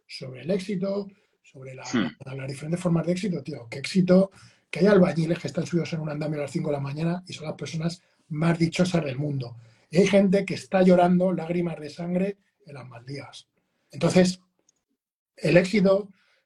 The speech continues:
Speaker 1: eh, es tan relativo y tan absolutamente, eh, no sabes dónde va a estar la felicidad. No sabemos la fel-, no sabemos dónde está la felicidad.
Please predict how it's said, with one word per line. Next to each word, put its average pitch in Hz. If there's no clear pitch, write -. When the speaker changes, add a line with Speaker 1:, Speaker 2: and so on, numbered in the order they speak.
Speaker 1:
eh, -
es -
tan 160
relativo 147
y 135
tan 135
absolutamente, 165
eh, 151
no 165
sabes 170
dónde 139
va 131
a 127
estar -
la 131
felicidad. 117
No 160
sabemos 165
la 147
fel-, 135
no 208
sabemos 220
dónde 165
está 147
la 143
felicidad. 139